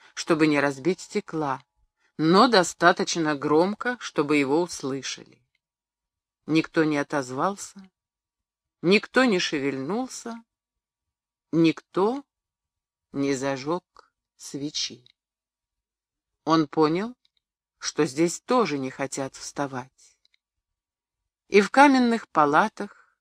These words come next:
и в крытой соломой хижине люди были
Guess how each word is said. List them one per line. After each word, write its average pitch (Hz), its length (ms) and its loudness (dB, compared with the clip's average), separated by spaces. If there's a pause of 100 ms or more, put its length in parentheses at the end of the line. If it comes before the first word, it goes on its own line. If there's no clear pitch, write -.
(420)
и 208 120 4
в 214 100 -4
крытой 240 420 2
соломой 175 540 2
хижине 214 720 -6 (480)
люди 247 360 4
были 226 580 0